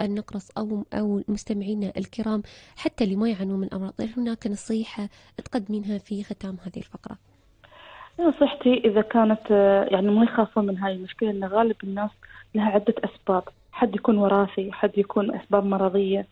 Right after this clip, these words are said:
Speaker 2: حد تكون أسباب، آه، مثلًا زيادة في الوزن أو نزول في الوزن، حد يكون نمط حياة. بس تغيير في نمط الحياة مهم جدًا إن الواحد يحسن منها. ما في شيء اسمه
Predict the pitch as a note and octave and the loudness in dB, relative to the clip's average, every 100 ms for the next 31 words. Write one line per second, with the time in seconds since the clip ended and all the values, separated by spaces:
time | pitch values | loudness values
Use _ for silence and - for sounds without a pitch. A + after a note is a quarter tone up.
0 | - - - A#3+ A#3 - - A3+ G3 - | -18 -20 0 0 0 -2 0 0 -2 -8
1 | F#3+ G#3 G3+ G3 G3 G3 G3 F#3+ F#3+ G3 | 2 2 2 2 6 8 6 4 0 -2
2 | G3+ F#3 G3+ G3+ - G3 G3+ G3 G3 F#3 | -2 2 4 4 0 0 2 2 -2 0
3 | G3 G#3 A3 A3+ B3 C4 - D4 B3 C4 | 0 2 0 0 -2 -4 2 6 8 8
4 | C4+ - G#3 G#3 F#3+ _ _ _ D#4 D4+ | 4 0 4 4 2 _ _ _ 2 2
5 | D#4 B3+ A#3 A#3+ C4 B3+ A3 A3+ A3+ G3+ | 0 2 4 4 4 4 4 4 2 -4
6 | - G#3 G#3 G#3+ - - _ A3 A3+ A#3 | 2 4 4 0 -6 -20 _ 4 6 6
7 | A3+ A#3 A3 G#3 G#3 G#3+ - G3 - G3 | 4 4 2 4 4 2 2 -4 -2 -4
8 | - F#3+ F#3 F#3 F#3 - - - B3+ D#4+ | -2 -6 -4 -6 -10 -14 -20 4 4 6
9 | E4 - C#4 C4 B3 B3 | 4 4 4 2 2 2